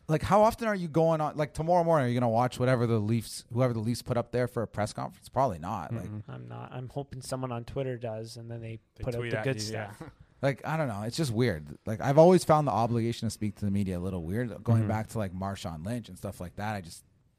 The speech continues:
Speaker 1: if they
Speaker 3: You
Speaker 1: don't wanna
Speaker 3: kinda need
Speaker 1: talk
Speaker 3: to. If you're in that situation, if you're in a situation where you have to write, like, every single day, like, you need that stuff. <laughs>
Speaker 1: I don't know.
Speaker 3: That's why it's unfortunate, but, like,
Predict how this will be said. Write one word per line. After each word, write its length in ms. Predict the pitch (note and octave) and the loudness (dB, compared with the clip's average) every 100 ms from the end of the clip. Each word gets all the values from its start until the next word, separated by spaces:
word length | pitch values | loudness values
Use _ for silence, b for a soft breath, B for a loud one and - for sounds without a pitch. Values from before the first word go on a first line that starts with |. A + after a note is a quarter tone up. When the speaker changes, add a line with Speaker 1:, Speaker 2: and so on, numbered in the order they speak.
| _ _ _ | _ _ _
Speaker 1:
if 60 | - | -4
they 60 | |
Speaker 3:
You 40 | D3+ | 0
Speaker 1:
don't 80 | G3+ | 4
wanna 180 | A#3 | 4
Speaker 3:
kinda 60 | G3+ | 4
need 200 | D#3+ D#3+ | 2 2
Speaker 1:
talk 100 | G#2+ | 2
Speaker 3:
to. 140 | D#3 C3+ | 2 0
If 140 | B2+ | 0
you're 100 | F3 | -4
in 100 | F3+ F#3+ | -4 -4
that 140 | F3+ | -6
situation, 600 | - D#3 D3 C#3 B2+ - | -8 -10 -6 -6 -6 -12
if 140 | D3+ G3 | -8 -2
you're 100 | A#3 | -2
in 80 | |
a 40 | A#3 | -2
situation 500 | G3 F3+ E3 D#3 E3 | -4 -4 -4 -4 -4
where 60 | |
you 80 | D3 | -4
have 80 | C#3+ | -4
to 100 | D3 | -4
write, 340 | A#2+ B2+ C3+ | -2 -2 -2
like, 140 | C3 C3 | -4 -8
every 240 | C3 C3+ | -8 -8
single 280 | - D3 B2+ | -8 -8 -8
day, 320 | B2 A#2 D#3 | -6 -2 0
like, 300 | D3+ A#2+ A2+ _ _ _ _ _ _ | 0 -2 -6 _ _ _ _ _ _
you 180 | C3 B2+ | -10 -8
need 360 | B2 C3 C3+ | -6 -6 -4
that 240 | B2+ C#3+ - | -6 -4 -8
stuff. 580 | - C3+ E3+ - - - | -6 -2 -4 -6 -18 0
<laughs> 20 | |
Speaker 1:
I 100 | F3+ | 0
don't 100 | - | 0
know. 640 | F3 - - - G#2 D#2+ C3+ | -6 -6 -20 -10 -10 -6 -6
Speaker 3:
That's 180 | C#3 | -2
why 220 | D3 D3 E3 | 2 4 2
it's 140 | F3+ | 0
unfortunate, 760 | C#3 B2 D3 D3+ - G3 G#3+ - | -6 -4 -2 -2 -4 -8 -10 -4
but, 280 | C3 B2 - | -2 -2 -4
like, 480 | C3 B2+ - - | -2 -2 -6 -20